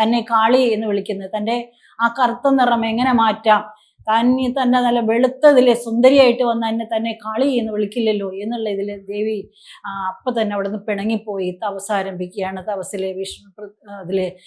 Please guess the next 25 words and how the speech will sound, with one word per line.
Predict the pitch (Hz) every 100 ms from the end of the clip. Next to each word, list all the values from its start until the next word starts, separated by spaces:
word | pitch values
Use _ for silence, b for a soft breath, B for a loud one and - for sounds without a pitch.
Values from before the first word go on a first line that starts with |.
| B -
ഇത് | 208 - 208
സാധിപ്പിച്ച്, | 220 208 196 202 180 156 180 180 - _ 233
അപ്പോ | - 185 - -
ഈ | 202 190 -
വിഷ്ണു | 240 247 226 208 - 208
പറയും, | 220 196 190 190 - 202
"നിന്റെ | 190 202 208 - 208
ആ | 214 -
കാളിമ | 208 214 226 214 180 - _ -
എന്താണ്, | 208 208 196 180 _ -
ആ, | 196 202 208 _ 214
ആ, | 208 -
ഇതിന് | 214 202
ഒരിക്കൽ | 208 214 - 262 208 - - b b b b
അത് | 220 214 220
ഉപകാരത്തിനായിട്ട് | 208 214 247 294 294 269 262 240 214 214
തീരും, | 202 226 220 196 - - _ 220
അതിന് | 233 226
ചില | 240 226
ഉദ്ദേശങ്ങളുണ്ട്, | 220 214 269 269 262 240 220 202
അന്ന് | 190 - 226 247
തന്നെത്താനെ | 247 240 262 269 269 269 269
ഈ | 262
കാളിമ | 254 240 247 247 240
മാറി | 226 220 226 202